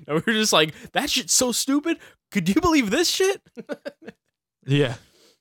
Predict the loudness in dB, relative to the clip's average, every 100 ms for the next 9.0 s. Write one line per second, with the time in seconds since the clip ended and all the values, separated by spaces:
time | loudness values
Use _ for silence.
0 | _ _ -2 0 0 -2 0 2 2 0
1 | -4 _ _ 0 2 2 2 0 0 -2
2 | -2 -2 -4 -4 -4 -2 -2 -2 -4 -6
3 | -6 -6 -8 -6 0 0 2 2 0 -2
4 | -8 -4 0 0 0 -6 _ _ -10 -4
5 | -4 -4 -6 -6 -6 -10 -12 _ _ _
6 | _ _ -6 0 2 2 0 2 2 2
7 | 0 2 2 4 4 2 2 0 0 0
8 | 2 0 0 2 4 4 2 -2 -8